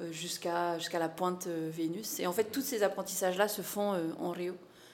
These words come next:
C'est-à-dire, on part du principe que, euh, ben, un atelier comme on peut faire habituellement, euh, ben, fabriquer soi-même son café, par exemple, au lieu de le faire en français, ben, on le fait en tahitien.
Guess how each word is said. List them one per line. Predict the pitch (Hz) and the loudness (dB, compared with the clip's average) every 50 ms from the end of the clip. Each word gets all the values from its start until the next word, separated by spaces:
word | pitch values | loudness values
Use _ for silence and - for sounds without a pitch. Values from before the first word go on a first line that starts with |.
| - - | -18 -12
C'est-à-dire, | - - 190 180 190 185 | 0 0 4 6 8 6
on | 185 | 8
part | 185 208 208 214 | 8 8 8 8
du | 214 208 | 6 2
principe | - 214 202 196 - - 220 202 - | 0 0 0 2 2 0 -2 -4 0
que, | - | 4
euh, | 233 233 226 208 190 180 175 170 170 165 156 143 - - - | 8 10 12 12 12 10 8 6 2 0 -2 -6 -8 0 4
ben, | 185 190 | 4 6
un | 190 196 | 8 6
atelier | 190 190 202 202 208 214 | 6 6 6 4 2 4
comme | 214 208 190 185 | 2 2 2 2
on | 185 180 | 2 2
peut | 180 202 | 0 -2
faire | 185 - 214 202 185 180 170 - - | 0 2 2 2 4 2 0 0 -2
habituellement, | 175 175 185 180 - 202 185 175 175 185 196 208 208 202 | -4 -4 -6 -6 0 2 2 2 2 2 2 2 2 2
euh, | 170 165 - - - - - - | 0 -2 -4 -10 -14 -16 -6 0
ben, | 190 185 | 0 4
fabriquer | 185 196 185 175 185 180 185 202 | 6 6 6 6 4 2 2 2
soi-même | 190 - 196 180 185 175 | 4 4 2 2 2 0
son | - | -2
café, | 160 - 175 165 196 185 | -4 -4 -4 -4 -4 -2
par | 185 170 | 0 0
exemple, | 165 165 170 190 196 - 214 | 0 2 0 -2 0 0 2
au | |
lieu | 196 185 | 2 2
de | 160 | 0
le | 175 170 | 0 -4
faire | - 185 175 | -2 -2 -2
en | 170 | -2
français, | 165 - 175 170 165 - 208 208 208 - - - | -2 -6 -8 -8 -4 -4 -4 -4 -6 -10 -16 -12
ben, | 185 160 | -10 -10
on | |
le | 160 160 | -8 -6
fait | - 160 | -6 -6
en | 151 | -6
tahitien. | 156 151 - - - | -8 -8 -10 -10 -10